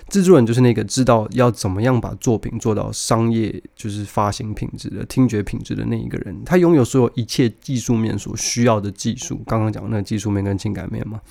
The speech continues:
他所拥有所有技术面所需要的技术，就譬如说像是就是录音啊、混音啊、编曲啊等等的。尽管他自己不会做，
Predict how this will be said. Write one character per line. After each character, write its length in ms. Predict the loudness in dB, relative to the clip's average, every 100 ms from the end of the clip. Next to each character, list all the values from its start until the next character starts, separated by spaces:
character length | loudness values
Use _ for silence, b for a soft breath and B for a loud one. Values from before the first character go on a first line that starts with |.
| B B B B B
他 120 | 0
所 200 | 2 2
拥 180 | 4 6
有 100 | 4
所 160 | 4
有 80 | 2
技 160 | 2 -2
术 160 | 0
面 160 | 2 2
所 140 | -2
需 140 | -4 -4
要 100 | -4
的 80 |
技 220 | -6 -8 -8
术， 240 | -10 -10
就 140 | -8 -8
譬 260 | -4 -2
如 160 | -2 -4
说 160 | -6
像 240 | -6 -4 -6
是 180 | -6 -8
就 180 | -8 -6
是 80 |
录 200 | -2 -2
音 160 | 0 -2
啊、 60 | -2
混 220 | -4 -4
音 160 | -4 -4
啊、 80 | -2
编 220 | 0 0
曲 180 | -2 -8
啊 120 | -8
等 160 | -6 -6
等 140 | -6
的。 80 | -8
尽 140 | 0 4
管 200 | 6 4
他 120 | 0
自 200 | -4 -4
己 120 | -4
不 160 | -6 -4
会 140 | -4
做， 180 | -4 -8